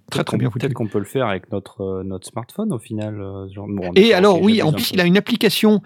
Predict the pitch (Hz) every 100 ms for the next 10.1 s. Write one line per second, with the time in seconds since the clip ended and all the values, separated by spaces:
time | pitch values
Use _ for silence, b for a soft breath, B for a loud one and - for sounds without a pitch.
0 | B B 160 240 - 202 185 165 - 156
1 | 180 180 147 127 165 175 151 156 - 147
2 | 131 147 135 127 170 233 - 131 B B
3 | - 156 196 - 214 185 185 156 - 208
4 | 214 165 151 135 202 202 151 143 139 123
5 | 196 202 180 135 - 190 156 156 131 180
6 | - 160 147 160 196 151 127 123 123 B
7 | B B - 120 185 170 143 151 175 196
8 | - 131 147 156 156 170 165 - 175 143
9 | - 151 170 143 117 151 151 - 170 143
10 | 120